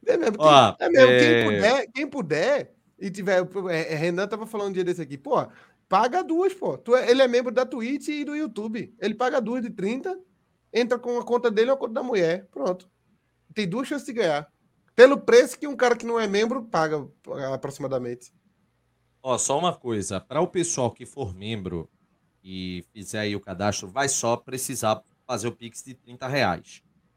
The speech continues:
Speaker 2: Mas não deixe pra fazer esse Pix, por exemplo, chegou na reta final da, da
Speaker 1: Não,
Speaker 2: Copa.
Speaker 1: tem
Speaker 2: Opa,
Speaker 1: que
Speaker 2: vou
Speaker 1: fazer
Speaker 2: agora.
Speaker 1: até,
Speaker 2: Tem que fazer
Speaker 1: tem que fazer
Speaker 2: antes de começar a
Speaker 1: antes da,
Speaker 2: Copa, tá? Todo
Speaker 1: antes
Speaker 2: mundo,
Speaker 1: do juiz
Speaker 2: todo mundo.
Speaker 1: fazer, antes do juiz fazer assim, ó.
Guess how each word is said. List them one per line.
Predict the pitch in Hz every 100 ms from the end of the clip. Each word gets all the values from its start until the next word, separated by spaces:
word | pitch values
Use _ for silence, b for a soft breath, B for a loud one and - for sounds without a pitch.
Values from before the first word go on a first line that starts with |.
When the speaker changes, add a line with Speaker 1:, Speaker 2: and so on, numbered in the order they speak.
| _
Speaker 2:
Mas | 254 208 131 110 120 - - _ _
não | 120 156 202
deixe | 123 135 139
pra | 143
fazer | 131 131 131
esse | -
Pix, | 143 143
por | 175
exemplo, | 151 127 127 113 92 _ _ _ _
chegou | - 139 165
na | 170
reta | 143 170 185
final | - 147 151 160
da, | 135 123 113 104 92
da | -
Speaker 1:
Não, | 262 240 240 220
Speaker 2:
Copa. | 240
Speaker 1:
tem | 233
Speaker 2:
Opa, | 220
Speaker 1:
que | 254
Speaker 2:
vou | 220
Speaker 1:
fazer | 185 254
Speaker 2:
agora. | 269 247 254
Speaker 1:
até, | -
Speaker 2:
Tem | - -
que | -
fazer | 139 170 180
Speaker 1:
tem |
que | 170
fazer | 185 190 185 226
Speaker 2:
antes | 226 151 127
de | 151
começar | 160 151 196 233
a |
Speaker 1:
antes | 165 214
da, | 113
Speaker 2:
Copa, | 101 95
tá? | - 107 -
Todo | 220 247
Speaker 1:
antes | 285 311 285
Speaker 2:
mundo, | 220
Speaker 1:
do | 277
juiz | 190 254 233 190
Speaker 2:
todo | 208
mundo. | 247 143
Speaker 1:
fazer, | 220 175 - _ 214
antes | 254 262 214
do | 233
juiz | 196 196
fazer | 202 190
assim, | 190
ó. | 160